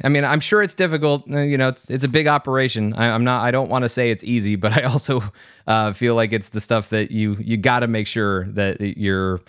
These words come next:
that you're locked in on. And, and we know it can be done 'cause studios do it all the time. So, and, and Disney certainly,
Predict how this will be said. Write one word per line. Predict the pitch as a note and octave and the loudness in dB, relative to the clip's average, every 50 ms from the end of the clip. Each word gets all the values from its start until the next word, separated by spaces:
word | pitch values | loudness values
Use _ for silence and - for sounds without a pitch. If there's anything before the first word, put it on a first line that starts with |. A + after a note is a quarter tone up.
| - _ _ _ _ _ _ _ | -20 _ _ _ _ _ _ _
that | - A2+ F#2 | -2 0 2
you're | G#2+ G#2+ G#2 | 2 2 2
locked | G#2+ G#2 G2+ G2 - - | 2 2 0 0 -2 -2
in | G#2+ G2+ | -2 0
on. | G2 F#2 F#2 F#2 F#2 F#2+ | 0 0 -2 -2 -2 -2
And, | F2+ F#2 F#2 | -2 -2 -2
and | - G2+ G2+ G2 F#2 F2 - _ _ _ _ _ _ _ - G#2 | -2 -2 -2 -2 -2 -4 -8 _ _ _ _ _ _ _ -4 0
we | A#2+ B2+ | 2 4
know | B2+ C#3 D#3 D3+ | 4 4 2 2
it | C3 | 0
can | - - D3 C3+ B2+ | -2 -2 0 0 0
be | A#2+ A#2+ | 0 0
done | A2+ A#2+ G#2+ F#2+ F#2 F#2 | 0 0 0 0 -2 -4
'cause | F#2 - A2 F#2 - | -4 -4 -6 -4 -4
studios | - - A#2+ A2+ A2+ A2 G#2+ G2+ | -2 0 0 2 2 2 0 0
do | E2+ G#2+ G#2+ G#2 | 0 0 0 0
it | G2+ - - _ _ _ _ _ | 0 -2 -6 _ _ _ _ _
all | A2+ A2+ A2+ A#2 | 0 0 2 0
the | F#2+ G2 | -2 -2
time. | - G#2+ F#2 E2+ D#2 D2 D#2+ E2+ | -4 -4 -4 -4 -6 -8 -10 -10
So, | - - A2 G2 F#2 F#2 F#2 | -4 -2 -2 0 0 0 -2
and, | F#2+ F#2 F#2+ D#2 | -2 -4 -2 -2
and | G#2 G2 E2+ | -4 -2 0
Disney | A2 A2 G2+ F#2+ G#2+ G2+ F#2 | 0 -2 0 0 -2 -2 -2
certainly, | - - A#2+ A2 E2 G2+ G2 G2 G2 G2 F#2 F#2 F2+ | -2 -2 -2 0 0 -2 0 0 0 0 -2 -4 -6